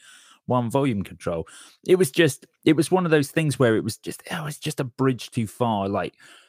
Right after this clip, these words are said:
I would love to, I loved it. I loved the way it sounded. I loved the way it played. Uh, you know, it,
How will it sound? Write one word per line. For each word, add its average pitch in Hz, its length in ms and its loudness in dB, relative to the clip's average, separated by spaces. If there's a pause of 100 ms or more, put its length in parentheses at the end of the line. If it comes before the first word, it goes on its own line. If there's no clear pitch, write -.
(240)
I 139 60 6
would 131 120 2
love 143 300 4
to, - 120 0
I 127 120 4
loved 135 400 4
it. 87 180 -2
I 107 60 -8
loved 110 180 0
the 123 80 2
way 113 120 2
it - 100 -6
sounded. 120 720 -2
I - 80 -4
loved 107 180 -4
the 107 60 -2
way 92 160 0
it - 120 -8
played. 110 680 0 (960)
Uh, - 180 -10 (160)
you 123 80 -2
know, 113 100 -2
it, - 200 -6